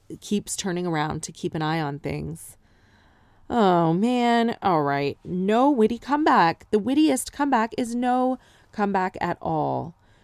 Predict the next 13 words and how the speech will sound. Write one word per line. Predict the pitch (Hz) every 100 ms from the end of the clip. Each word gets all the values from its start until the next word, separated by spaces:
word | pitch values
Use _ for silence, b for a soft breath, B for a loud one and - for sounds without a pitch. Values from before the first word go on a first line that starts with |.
| b 170
Do | - 247
not, | 254 240 226 220 202 190 156 - - - - b b -
under | 185 180 -
any | - 185 190
circumstances, | 202 190 165 170 156 156 143 - 156 139 _ _
ever | 170 175 180 165 151 143 214 - b b b
message | - 160 165 - 170 160 -
this | 170 -
man | 165 156 151 -
again. | 165 - 156 139 - 147 b b b b b
I | 180 202
don't | 233 -
care | - 190 160 143